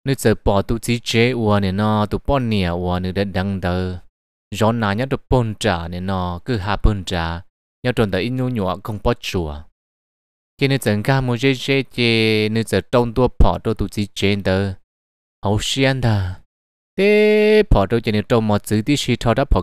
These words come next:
kê xin nè. Ta chỉ trông một chữ tí xì chê tí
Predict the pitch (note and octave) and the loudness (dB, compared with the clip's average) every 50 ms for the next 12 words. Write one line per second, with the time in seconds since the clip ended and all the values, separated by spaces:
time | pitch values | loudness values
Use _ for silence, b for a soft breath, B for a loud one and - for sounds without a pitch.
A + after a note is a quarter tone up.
0 | - - C#3+ C3 A#2 - C#3 C3 A#2+ A2 A#2+ B2 A2+ G2+ G2 - - _ _ _ | 0 0 0 0 0 -2 -2 -2 -2 0 0 0 -2 -2 -4 -8 -12 _ _ _
1 | _ _ _ _ _ - - - B2+ A#2 - C3 A#2+ A#2 A2 G#2 G2+ - A2 G#2+ | _ _ _ _ _ -2 0 2 2 2 4 4 4 4 4 2 2 2 0 0
2 | A2 D3+ D#3 - - B2 A2 - A2 G2+ - C#3+ | 2 0 -2 -2 -2 -6 -2 -2 -2 0 0 -2